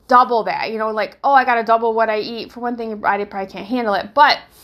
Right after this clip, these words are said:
you, um, need to, like, increase that slowly. You don't have to do it all at once. You can do it a couple cal-, a hundred calories at a time until you're up to, like, maybe you need to be at, like, you know, fifteen, seventeen hundred calories a day, depending on your weight, size,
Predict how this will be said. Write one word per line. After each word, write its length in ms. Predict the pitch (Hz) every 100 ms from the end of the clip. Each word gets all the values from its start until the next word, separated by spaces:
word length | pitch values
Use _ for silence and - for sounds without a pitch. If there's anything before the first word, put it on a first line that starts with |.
| - _ - _ _
you, 480 | - 262 285 302 302
um, 380 | 285 277 277 277 - -
need 260 | 254 285
to, 100 | 262
like, 380 | 247 226 - _ _ - - -
increase 340 | 254 262 254
that 180 | 226 202
slowly. 380 | - 214 202 196
You 60 |
don't 140 | 220 240
have 120 | 233
to 80 | 214
do 140 | 214
it 40 |
all 140 | 196 190
at 80 | 202
once. 240 | 190 202
You 80 | 220
can 80 | 220
do 140 | 226
it 60 | 208
a 40 |
couple 240 | 208 208
cal-, 240 | 214 214 208
a 100 | -
hundred 280 | 220 208 208
calories 360 | 208 202 190
at 60 | 185
a 60 |
time 400 | 180 240 233 226 - - _ 277
until 240 | 269 330
you're 180 | 311 302
up 160 | 294
to, 120 | - 285
like, 140 | 254
maybe 260 | 247 226 226
you 120 | 233
need 140 | 220
to 80 | 208
be 100 | 220
at, 80 | 202
like, 200 | 196 -
you 120 | - 208
know, 100 | 190
fifteen, 420 | - 202 214 208
seventeen 380 | 208 196 196 202
hundred 200 | 190 190
calories 420 | 185 180 - 180
a 40 |
day, 200 | - - _ _ - _ _ _ _ - - - _ -
depending 360 | 262 277 247
on 120 | 240
your 240 | 226 208 -
weight, 380 | 214 240 233 -
size, 1120 | 226 208 214 214 208 - - - - -